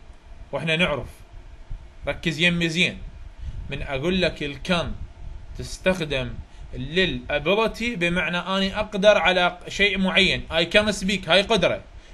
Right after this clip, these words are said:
بس من أقول ال can تستخدم لل permission الوضع يختلف. أقول can I smoke in here، هاي مو قدرة، هاي رخصة. إذن ال can لها استخدامين هنا عندي لحد الآن، عندي قدرة وعندي permission. طيب، شلون تجيني بالامتحان؟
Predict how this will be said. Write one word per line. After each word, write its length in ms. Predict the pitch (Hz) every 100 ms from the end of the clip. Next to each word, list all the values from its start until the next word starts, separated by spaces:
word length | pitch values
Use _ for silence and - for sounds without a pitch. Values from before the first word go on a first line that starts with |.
| -
بس 180 | 131 131
من 140 | 147 147
أقول 360 | 143 175 196
ال 120 | 185 185
can 260 | 214 190
تستخدم 600 | 190 - 220 185 175 156 139
لل 200 | 160 131
permission 440 | 175 214 214 196
الوضع 420 | 196 190 131 147 151
يختلف. 440 | 190 - 160 117 - - 113
أقول 240 | 123 123 170
can 100 | 175
I 300 | 180 180 180
smoke 280 | 175 190 190
in 120 | 180
here، 320 | 170 202 160
هاي 160 | 165 160
مو 140 | 190
قدرة، 400 | 220 - 143 104 - - - -
هاي 260 | 139 180 214
رخصة. 360 | 220 - 110 - - - - - -
إذن 240 | 143 165 156
ال 120 | 143 -
can 180 | 214 247 - - - - - - - - 160
لها 160 | 190
استخدامين 720 | 190 - 233 196 196 160 113 92 - - -
هنا 180 | 147 151
عندي 340 | 123 113 113 - -
لحد 240 | 135 120
الآن، 220 | 90 85 - - -
عندي 260 | 139 147 135
قدرة 520 | 175 240 233 226 175
وعندي 420 | 143 156 165 175
permission. 480 | 208 220 220 226 139 107 - - - - - -
طيب، 300 | 170 120 -
شلون 280 | 190 240
تجيني 360 | 240 208 240 233
بالامتحان؟ 640 | 226 214 185 190 180 170